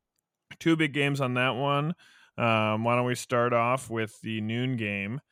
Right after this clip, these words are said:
um, Ohio State and Penn State. We talked a lot about this one.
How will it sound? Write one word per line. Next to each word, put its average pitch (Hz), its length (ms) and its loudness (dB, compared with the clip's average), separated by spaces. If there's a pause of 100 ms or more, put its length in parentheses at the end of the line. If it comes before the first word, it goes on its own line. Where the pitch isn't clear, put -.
(380)
um, 101 280 -4
Ohio 110 280 0
State 107 380 -4
and 104 180 -6
Penn 107 180 -6
State. 107 220 -6
We 107 120 -8
talked 107 260 -6
a 107 40 -10
lot 104 180 -2
about 104 200 -4
this 107 220 -10
one. 104 300 -8